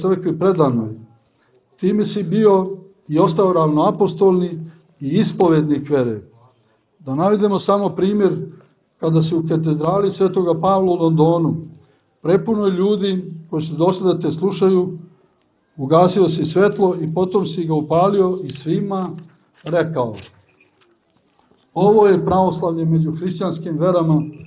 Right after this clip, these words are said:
jer pravoslavljem u Hristu živimo." Ti si, sveti vladiko, za Evropu i evropske narode rekao: "Evropa ima tri aveti,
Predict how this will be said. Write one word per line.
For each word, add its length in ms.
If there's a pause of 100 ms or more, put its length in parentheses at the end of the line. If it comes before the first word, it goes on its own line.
(320)
jer 220
pravoslavljem 800 (220)
u 60
Hristu 440
živimo." 460 (1400)
Ti 140
si, 240
sveti 240
vladiko, 460
za 100
Evropu 460
i 40
evropske 380
narode 360
rekao: 420 (800)
"Evropa 500
ima 280
tri 280
aveti, 500